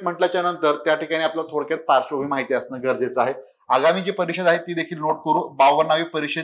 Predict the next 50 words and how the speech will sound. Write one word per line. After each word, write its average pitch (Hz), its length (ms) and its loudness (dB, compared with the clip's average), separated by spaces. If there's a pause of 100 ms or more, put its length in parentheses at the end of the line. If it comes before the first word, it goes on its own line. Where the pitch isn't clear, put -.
जी 165 80 2
आहे, 135 160 6 (380)
तर 147 100 -4
फ्रान्स 151 420 4
या 160 80 4
देशात, 139 300 -2 (100)
युआन्स 151 360 4
या 151 120 0
शहरामध्ये, 143 560 2 (360)
फ्रान्स 143 320 4
या 156 80 2
देशामध्ये 143 880 -2
ती 151 140 -6
पार 131 300 6
पडत 127 360 0
आहे. - 380 -6
ओके, 147 280 -8 (300)
बावन्नावी 139 460 6
परिषद 151 420 -4
दोन 139 280 0
हजार, 147 320 6 (440)
असंही 147 260 0
विचारलं, 151 340 2
सव्वीस 147 420 -2
ची 156 60 -4
परिषद 151 300 -6
कोणत्या 151 340 -2
ठिकाणी 147 320 -6
जी 143 160 -16
सेव्हन 143 260 -6
गटाची 143 320 0
आयोजित 139 240 6
केली 135 260 -2
जात 123 240 4
आहे, 110 160 0
तर - 400 -10
ही 156 140 2
आपल्याला 175 320 2
माहिती 151 280 0
असावं. 107 260 -4
ही 151 100 -8
एक 165 100 -8
प्रमुख 165 240 0 (100)
बेसिक 147 300 -4
पहिली 151 220 2
माहिती 127 260 -2
असं 123 160 -2
म्हणू, 123 160 -6
पहिला 123 240 2
पार्ट. 120 220 4